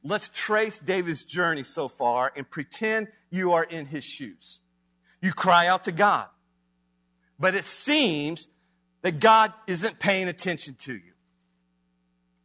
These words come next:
You think God's forgotten you. You think God's hiding his face from you, and yet you continue to cry out, but there's no relief in sight. So what do you do?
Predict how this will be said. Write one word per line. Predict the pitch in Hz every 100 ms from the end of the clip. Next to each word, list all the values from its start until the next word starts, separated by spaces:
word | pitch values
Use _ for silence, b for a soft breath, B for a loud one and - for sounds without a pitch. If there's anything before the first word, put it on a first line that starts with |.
| -
You | 247
think | 254 226 202
God's | 160 180 185
forgotten | - 170 220 247 151 127
you. | 117 b b
You | 147 240
think | 262 208 180
God's | 180 175
hiding | - 180 175
his | 175 -
face | - 220 240
from | 190 147
you, | 143 165
and | 208 196 190
yet | 254 247 226 b b
you | 226
continue | 247 226 - - 254 294 302 233
to | 185
cry | - - 202 226 277 302
out, | 285 277 277 b b -
but | 220
there's | 214 175 160
no | 190 226 269 277
relief | 262 247 240 -
in | 220
sight. | - 233 233 - B
So | - 214
what | 208 226
do | 233
you | 247
do? | 220 294 294